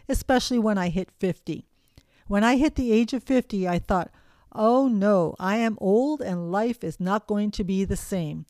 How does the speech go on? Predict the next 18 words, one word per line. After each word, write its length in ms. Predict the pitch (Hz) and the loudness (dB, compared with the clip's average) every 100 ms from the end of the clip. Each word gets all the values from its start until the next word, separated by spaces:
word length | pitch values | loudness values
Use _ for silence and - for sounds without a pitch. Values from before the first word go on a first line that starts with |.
| _ _ _ - | _ _ _ -4
I 100 | 220 | 2
don't 260 | 185 285 330 | 6 6 4
know 140 | 311 | 4
why 420 | 240 196 208 202 | 4 4 4 4
I 60 | 185 | 2
thought 340 | - 180 170 | 0 0 0
that. 280 | - 151 - | -4 -6 -8
For 120 | - | -10
some 240 | 202 285 294 | -4 -2 2
reason, 340 | 269 240 247 | 4 4 2
fifty 440 | - 269 277 294 277 | 0 0 0 0 2
was 180 | 262 | 2
the 100 | 226 | 2
number 300 | 202 196 196 | 2 2 2
I 100 | 196 | 0
had 220 | 175 196 165 | 0 0 0
difficulty 640 | 185 202 - 156 - 175 | -2 -4 -8 -10 -8 -10
with. 320 | 147 - - | -10 -14 -18